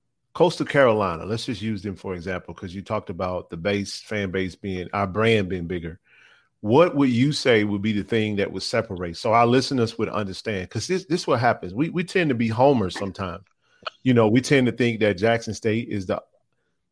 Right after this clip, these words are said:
you know, the end all be all. All we can think is Jackson State. We really, uh, sometimes our perspective gets a little narrow.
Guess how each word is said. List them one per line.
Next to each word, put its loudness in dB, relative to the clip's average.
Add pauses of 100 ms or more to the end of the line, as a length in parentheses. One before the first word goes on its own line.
(220)
you 0
know, 0
the -2
end 2
all 6
be 4
all. 2 (240)
All 6
we 4
can -6
think -2
is -8
Jackson 0
State. -4
We -4
really, 0
uh, -4
sometimes -2
our 4
perspective -2
gets -6
a -4
little 0
narrow. 0